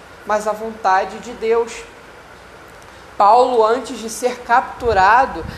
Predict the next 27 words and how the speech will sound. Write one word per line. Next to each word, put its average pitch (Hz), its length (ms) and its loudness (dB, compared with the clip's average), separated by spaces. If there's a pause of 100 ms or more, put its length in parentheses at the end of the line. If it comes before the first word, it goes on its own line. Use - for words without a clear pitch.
(140)
ele 226 220 -2
já 233 180 4
havia 233 280 -2
recebido 254 680 -6
uma 254 180 -2
profecia 247 800 -2
acerca 262 420 -6
da 262 120 0
sua 262 200 -2
captura. 262 760 -2 (920)
A 226 160 4
igreja 247 640 2
já 233 180 0
havia 247 240 -2
recebido 240 640 -6
um 240 100 -10
discernimento 233 800 -6
do 254 100 -10
Espírito 233 440 -10
Santo 247 480 -4 (420)
de 226 120 -10
que 240 120 -14
se 233 180 -10
Paulo 269 540 4
saísse 226 600 -2
da 202 160 0
cidade, 190 680 0